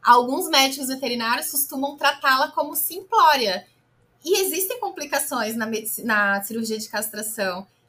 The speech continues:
Só que não é passada essa, essa, essa possibilidade pro cliente. E daí acontece uma complicação possível, e aí a gente fica sem ter como explicar pro cliente que falou, "Meu, mas era só uma castração, como que morreu?"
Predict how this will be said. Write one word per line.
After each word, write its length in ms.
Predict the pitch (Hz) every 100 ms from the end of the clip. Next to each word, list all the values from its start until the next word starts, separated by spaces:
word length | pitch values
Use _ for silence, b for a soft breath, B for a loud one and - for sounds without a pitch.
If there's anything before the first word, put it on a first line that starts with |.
| -
Só 180 | - 302
que 100 | 370
não 120 | 359
é 140 | 392 381
passada 560 | 320 320 330 254 240
essa, 220 | 233 254 -
essa, 300 | 233 240 254 220
essa 300 | 220 226 247
possibilidade 880 | - 247 247 226 220 214 202 196 208
pro 140 | 190
cliente. 520 | - - 185 180 196 -
E 80 | 247
daí 240 | 262 285
acontece 600 | 330 320 294 240 233 -
uma 340 | 220 208 202 196
complicação 760 | 208 208 190 196 - 254 269
possível, 800 | 240 220 - 269 339 285 196 196 _ _ _ _ _ _ _ _ _ _ _ _ _
e 120 | 285 311
aí 180 | 311
a 40 | 330
gente 260 | 339 339
fica 200 | - 339
sem 280 | 339 339 359
ter 120 | 339 -
como 160 | 330
explicar 380 | 330 311 294 277
pro 120 | 339
cliente 260 | 311 302 302
que 60 |
falou, 240 | - 320 330
"Meu, 100 | 392 381
mas 160 | 381 381
era 200 | 392 415
só 260 | - 330
uma 120 | 508 523
castração, 720 | 494 494 466 - 339 392 494
como 200 | 370 415
que 100 | 453
morreu?" 680 | 466 415 359 370 440 262